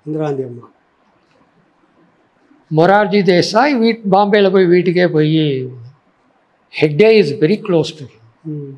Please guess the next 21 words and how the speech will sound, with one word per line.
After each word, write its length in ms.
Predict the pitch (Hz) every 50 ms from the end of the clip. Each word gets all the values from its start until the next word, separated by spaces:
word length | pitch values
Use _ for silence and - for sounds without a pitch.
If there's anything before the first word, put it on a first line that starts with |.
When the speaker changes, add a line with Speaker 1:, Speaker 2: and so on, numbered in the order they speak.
| - _ _ _
Speaker 2:
அவர் 200 | - 143 139 135
ஏதாவது 360 | 135 135 151 160 165 160 160 147
யாகம் 420 | 139 143 156 165 175 175 156 147
பாண்டிச்சேரியில 680 | 143 143 156 160 156 160 156 147 143 135 135 131 131
பண்றாருன்னா 360 | 131 139 143 135 131 151 160
லட்சுமணகிரும் 640 | 147 127 117 - - 143 135 135 135 131 143 139 135 127
போயிடுவாரு, 540 | 120 113 110 117 113 107 110 - 110 104 104 -
ராமகிருஷ்ண 460 | 139 143 143 139 151 131 - 147 127
ஹெக்டே 420 | 107 131 127 117 113 113 107 107 156
கூட. 180 | 151 147 143
Speaker 1:
ம். 100 | 135 135 - - _ _ _ _ _ - - - _ _ _ _
Speaker 2:
அதனால 540 | - 151 175 226 262 254 226 233 - - - - _ _ _ _
பல 300 | - 196 233 294 330 339
பெரிய 560 | 339 330 - - 277 262 262 277 277 262 262
மனிதர்களோட 600 | 247 247 233 247 240 233 208 208 202 190 165 160 139 131
பஸ்வான், 480 | 131 - - - 202 160 135 127 131 - _ _ _ _ _ -
ராம்விலாஸ் 560 | 160 165 170 165 160 151 143 - - 139 127
பஸ்வான், 360 | 120 - - 117 104 101 104 _ _ _ _ _ _ _ _ _ _ _ _ _ _ _ _ _ _ _ _ _ _ _ _ _
அந்த 220 | - - 190 196 190
தொடர்பு 920 | 196 - 226 226 262 285 302 302 269 226 247 262 269 285 285 269 - - -
அதெல்லாம் 760 | - - - 131 208 302 330 339 320 285 240 180 180 -